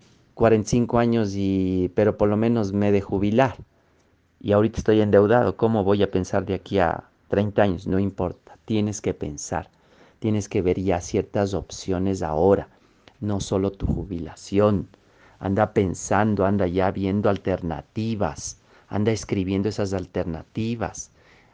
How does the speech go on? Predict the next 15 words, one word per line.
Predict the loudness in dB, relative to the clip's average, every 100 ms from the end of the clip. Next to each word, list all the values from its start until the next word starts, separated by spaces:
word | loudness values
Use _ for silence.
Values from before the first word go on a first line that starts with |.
| -6
anda | 0 2
viendo | 2 0 0
cuáles | -2 -4
son | -4 -6
tus | -8 -6
talentos, | -6 -4 -4 -4 -6 -6
tus | -10 0
dones | 2 2 -2
para | -6 -6 -6
hacerlos | -6 -6 -6
explotar. | -8 -10 -10 -6 -2 -2 -2 _ _ _ _ _
Y | -8 -4
luego, | 0 4 4 4 0 -4 _ _ _
obsérvate, | -10 -10 -4 -4 -2 -4 -4 -4
mírate | -2 0 0 -2 -8 -12